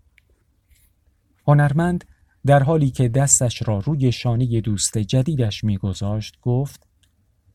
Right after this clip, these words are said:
«من تو را درک می‌کنم. شم من می‌گوید که در تو چیزهایی به مراتب بیشتر از آنچه می‌گویی می‌گذرد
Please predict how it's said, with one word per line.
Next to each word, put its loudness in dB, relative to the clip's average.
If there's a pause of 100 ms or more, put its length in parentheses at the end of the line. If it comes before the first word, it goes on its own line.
(420)
«من 2
تو 2
را 4
درک 0
می‌کنم. -2 (1080)
شم 2
من 2
می‌گوید 0
که -4 (320)
در 4
تو -2
چیزهایی 0
به 2
مراتب 0 (240)
بیشتر 0
از 0
آنچه 0
می‌گویی 2
می‌گذرد 0